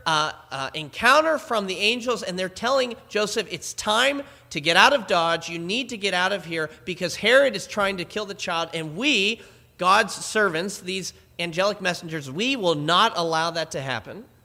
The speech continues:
They're not gonna allow that to happen. The angels are here to protect this baby boy. They are,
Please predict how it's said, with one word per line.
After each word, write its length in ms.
They're 100
not 140
gonna 140
allow 220
that 160
to 60
happen. 320
The 140
angels 640
are 160
here 500
to 220
protect 840
this 240
baby 360
boy. 540
They 240
are, 380